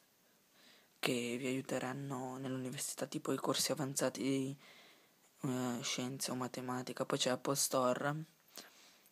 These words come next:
che adesso lo ingrandisco, ecco, dove potrete vedere tutti i prodotti Apple.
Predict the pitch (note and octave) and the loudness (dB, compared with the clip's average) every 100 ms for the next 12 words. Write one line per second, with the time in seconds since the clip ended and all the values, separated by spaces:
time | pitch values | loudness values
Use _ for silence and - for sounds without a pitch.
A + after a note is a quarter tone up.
0 | - A#2+ A#2 B2+ - - C3+ - _ _ | -8 -4 -2 0 2 0 -4 -8 _ _
1 | - D#3+ C#3 C3+ C3+ C#3 - F#4 F4+ - | -6 -4 0 0 0 0 -2 -6 -8 -8
2 | - - _ _ - - _ _ _ _ | -10 -10 _ _ -20 -20 _ _ _ _
3 | _ _ - C3+ B2+ B2 B2 C3+ B2+ C3 | _ _ -2 2 2 2 0 2 2 4
4 | B2+ B2 A#2+ C3 - C3 B2 - B2+ B2 | 2 0 -2 -2 -2 0 0 0 0 2
5 | A#2+ A#2+ B2 - D3+ - _ - _ - | 0 -2 -8 -12 -14 -20 _ -20 _ -8
6 | - B2+ - - D3 F3+ G3 | 0 0 0 4 4 6 0